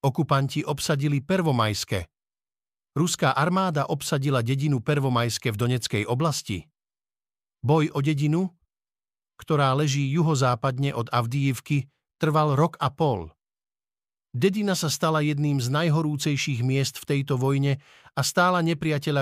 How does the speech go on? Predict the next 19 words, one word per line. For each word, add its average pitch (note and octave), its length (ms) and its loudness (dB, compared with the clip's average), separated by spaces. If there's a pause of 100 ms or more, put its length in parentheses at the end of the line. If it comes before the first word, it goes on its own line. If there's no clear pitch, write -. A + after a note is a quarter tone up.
vysokú C#3+ 400 -2
cenu,“ G#2 320 0 (560)
uviedol C3 480 0
telegramový C3 640 0
kanál A#2 400 0
Deep C#3 240 -2
State D3+ 400 -2 (320)
s - 160 -8
tým, F3 320 0 (400)
že B2 160 0
vysokú C#3 480 -2
cenu D#3+ 320 2 (320)
zaplatili D#3 720 0
aj C3+ 160 -2
ukrajinskí C#3 640 -2
obrancovia. A2+ 800 -2 (1000)
Iránske F#3+ 480 2
zbrane D3+ 400 2
Ukrajine. E3 640 0